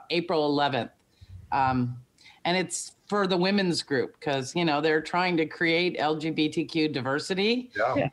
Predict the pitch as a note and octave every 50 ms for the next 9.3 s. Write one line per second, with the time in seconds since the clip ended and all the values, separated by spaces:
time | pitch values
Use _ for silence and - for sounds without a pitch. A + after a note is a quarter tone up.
0 | - - - _ _ - F#3 G3+ A3+ A#3 A#3+ C4 C#4+ C#4+ C#4+ B3+ C#4+ C#4 C4+ C4
1 | C4 C4 C4 B3 G3 C4+ C4+ A3+ F#3+ G3 F#3 E3+ F#3+ G3 G3 G#3+ G3+ - - A3
2 | G#3+ G#3 F#3+ F3 D3+ E3+ F3 G#3 G#3 D3 G2 - - - - F#3 E3+ D#3+ D#3 E3
3 | E3+ F#3 G#3 A3 G#3+ G#3 G3+ - - - - - - - E3 F3+ F#3 E3 C#3+ -
4 | - G3+ G3 F3+ - - F#3 D#3+ D3 C3 F3 F3+ G3 G#3+ A3 G#3 F3 G#3 G#3+ A3+
5 | A3+ A#3+ C4 C#4 C#4+ C4+ - F#3 G3 G3 G3+ G3 F#3+ - G#3 G3+ - - A#3+ B3
6 | A#3+ A#3 - F#3+ G3 A3 A3+ A#3 A#3+ B3 A3+ A#3 A3+ G#3 G3 F#3+ G3 G3+ G#3 A#3
7 | A3+ - A#3 A#3 A#3+ B3+ C#4 B3+ - - - - - - - - - - _ -
8 | - F3 E3+ F3 F3 E3+ D#3+ F3 F3+ E3+ E3+ E3+ E3 F3+ F3 F3 F3 F3 E3+ F3+
9 | F#3 F#3 F#3 F#3 -